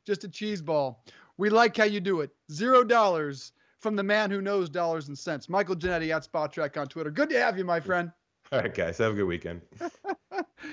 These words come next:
Speaker 1: Really great analysis on Valentine's Day and on the free agent market, that Derek Carr could be out and that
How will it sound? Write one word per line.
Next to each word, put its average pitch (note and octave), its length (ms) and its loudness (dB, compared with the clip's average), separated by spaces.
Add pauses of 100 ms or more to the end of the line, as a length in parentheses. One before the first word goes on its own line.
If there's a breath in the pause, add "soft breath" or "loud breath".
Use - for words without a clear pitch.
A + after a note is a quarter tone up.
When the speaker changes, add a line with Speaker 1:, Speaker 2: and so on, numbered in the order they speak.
(160 loud breath)
Speaker 1:
Really C#4 360 4
great A#3+ 260 6
analysis G#3+ 540 2
on F#3+ 180 0
Valentine's G3 600 0
Day F3+ 160 -4
and G#3 200 -2
on C4 120 -2
the F#3 80 -4
free F#3+ 240 -4
agent F3 240 0
market, E3+ 340 0
that C3 140 -10
Derek F#3+ 320 0
Carr G3+ 400 4
could E3 220 -4
be D#3+ 200 -8
out G3+ 320 -2
and F#3 160 -2
that E3 140 0